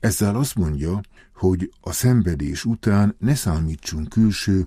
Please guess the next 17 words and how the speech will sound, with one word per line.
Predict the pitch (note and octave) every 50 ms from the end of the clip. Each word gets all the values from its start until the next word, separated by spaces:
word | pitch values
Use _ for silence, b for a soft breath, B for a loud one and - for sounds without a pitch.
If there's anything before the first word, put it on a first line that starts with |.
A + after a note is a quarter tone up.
| b b b
látható | - F2+ G2 F#2+ G2+ - - - F2 - - D#2+ D#2
diadalra, | D2+ G2 G#2 G#2 G2 F2 F2 F2 E2 E2+ E2+ E2+ E2+ E2 D#2 - b b
földi | b - - A#2+ A2 F#2 E2+ F#2+
dicsőségre. | D#2+ E2 F2+ E2+ - D#2 C#2+ C#2+ C#2 - - D2+ C#2 C#2 C#2 C#2 C2 C2 - - - b b b b b b b b b b b
A | b F#2 F2+
diadal | F2+ B2 C3 C#3 C3 B2 A2+ A#2 A2+ A2+ A2+ A2 b b b b b
a | b G2
láthatatlanban | G2+ G2+ G#2 G#2 G#2+ F2 - - - F2 - - F#2 E2+ - - F#2+ F2+ E2+ E2+ D2+ E2+ E2 E2
nyilvánul | E2+ F2+ F2+ E2 D#2 D#2 D2 D2 D2 D2+ D2 D2
meg, | D2+ D#2+ F2+ G2+ A2 A2+ A#2 b b b b
és | - G#2+ -
éppen | C3+ C3 - - F#2+ F2+ F2
ezért | D#2+ F2 E2+ F#2+ G2 G#2 A2+ - - - - - E2+
végtelenül | A2 G2+ F2+ - _ - - F2 F2 E2+ F2 F2+ F#2
felsőbbrendű, | F2 - - E2 D#2 D2+ - - F#2 E2 D2+ C#2+ D#2+ D#2 D#2+ E2 F2 E2+ G2 G2+ F#2 - - _
mert | - F2+ F2+ F#2 F2+ - - -
örök. | - B2+ B2 F#2 D2 - - - -